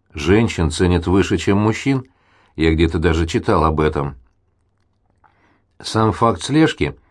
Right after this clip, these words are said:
был Гридину почти безразличен. Его не искала милиция, поскольку он не совершал никакого преступления. Его не преследовали преступные группировки, поскольку им он тоже ничего не мог бы дать. За ним даже не мог наблюдать частный детектив, нанятый женой,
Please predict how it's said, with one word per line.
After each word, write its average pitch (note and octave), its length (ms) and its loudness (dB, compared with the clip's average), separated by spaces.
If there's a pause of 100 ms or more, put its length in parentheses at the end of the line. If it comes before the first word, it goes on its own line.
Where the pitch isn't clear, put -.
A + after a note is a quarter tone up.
(140)
был F2 180 2
Гридину D#3+ 360 4
почти C#3 320 0
безразличен. A#2 800 0 (480)
Его G#2 220 2
не G#2+ 120 2
искала D#2 320 2
милиция, A#2+ 640 2 (240)
поскольку E2 440 0
он F2 80 4
не E2+ 80 0
совершал F#2 460 0
никакого F2 400 0
преступления. F#2 800 0 (760)
Его B2+ 220 4
не G#3 100 2
преследовали A#2+ 640 4
преступные G2 560 2
группировки, B2+ 760 2 (460)
поскольку A#2+ 580 2
им D3 280 0
он D#2+ 140 0
тоже C#3 280 2
ничего C3 400 0
не B2 100 0
мог A#2+ 220 0
бы A#2 120 2
дать. A2+ 320 0 (600)
За E2 160 0
ним B2 160 2
даже A#2 260 2
не A#2+ 80 2
мог A#2 220 0
наблюдать A2+ 440 2
частный A#2+ 380 -2
детектив, A2 540 -2
нанятый E2 400 2
женой, D#2+ 420 0